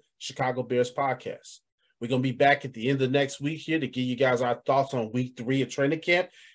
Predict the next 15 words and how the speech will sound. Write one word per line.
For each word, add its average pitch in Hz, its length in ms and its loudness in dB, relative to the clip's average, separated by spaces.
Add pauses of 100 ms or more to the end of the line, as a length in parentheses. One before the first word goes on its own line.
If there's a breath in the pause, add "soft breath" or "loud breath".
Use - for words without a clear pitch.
(120 soft breath)
and 107 160 -4
really 349 240 8
kind 185 200 6
of 127 120 2
break 143 320 2
down 139 460 2 (500)
what 160 240 4
we 170 140 -4
see 156 580 -2 (240)
from 139 200 6
this 135 200 2
joint 160 260 4
practice 139 380 0
against 131 220 -4
the 120 100 -8